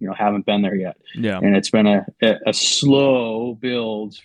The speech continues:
Speaker 1: for the last two or three weeks where we're seeing more stuff going on. I just don't think it's, uh, the time of year, or it's not there yet where they're, you know, really hitting scrapes aggressively.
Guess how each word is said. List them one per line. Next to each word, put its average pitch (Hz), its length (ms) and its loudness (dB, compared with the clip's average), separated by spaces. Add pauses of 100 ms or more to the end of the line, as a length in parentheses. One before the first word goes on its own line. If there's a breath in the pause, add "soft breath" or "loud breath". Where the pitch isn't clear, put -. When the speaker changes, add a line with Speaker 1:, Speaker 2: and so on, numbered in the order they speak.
(180)
Speaker 1:
for 110 120 -14
the 107 100 -12
last 107 400 -10
two 123 120 -6
or 113 80 -6
three 110 220 -4
weeks 107 480 -2
where 104 140 -4
we're 104 100 -2
seeing 117 640 -2 (560 soft breath)
more 120 180 0
stuff 110 380 -2
going 107 240 0
on. 104 220 0
I 104 120 -2
just 104 260 -2
don't 117 360 0
think 113 240 -4
it's, - 440 -2 (760)
uh, 95 340 0 (920)
the 117 140 -2
time 113 340 -2
of 107 60 4
year, 110 640 4 (100)
or - 120 -4
it's 127 140 -4
not 143 280 2
there 127 200 2
yet 123 260 0
where 117 180 -6
they're, 110 200 -8 (160)
you 120 100 -18
know, 107 80 -14
really 110 300 -8
hitting 101 220 -12
scrapes 117 420 -6
aggressively. 113 680 -4